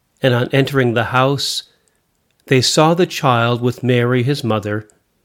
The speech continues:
They prostrated themselves and did him homage. Then they opened their treasures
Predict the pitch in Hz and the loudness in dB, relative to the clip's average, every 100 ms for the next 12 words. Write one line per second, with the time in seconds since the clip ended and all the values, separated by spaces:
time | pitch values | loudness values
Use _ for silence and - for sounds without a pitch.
0 | _ _ _ _ _ _ _ _ _ _ | _ _ _ _ _ _ _ _ _ _
1 | _ 127 - - 143 127 - 139 131 120 | _ -4 -4 -2 0 -2 -2 0 2 0
2 | 123 117 135 123 120 113 110 - - 127 | 0 0 2 2 2 -2 -6 -12 -4 -4
3 | 113 131 123 110 104 127 120 107 107 - | 0 0 0 -2 -2 -2 0 -4 -8 -16
4 | _ _ _ _ _ _ _ _ _ _ | _ _ _ _ _ _ _ _ _ _
5 | _ 120 135 143 143 156 165 160 170 147 | _ 2 4 6 4 4 2 2 2 2
6 | 120 - - 156 147 110 101 - | 0 -2 0 0 0 -4 -6 -8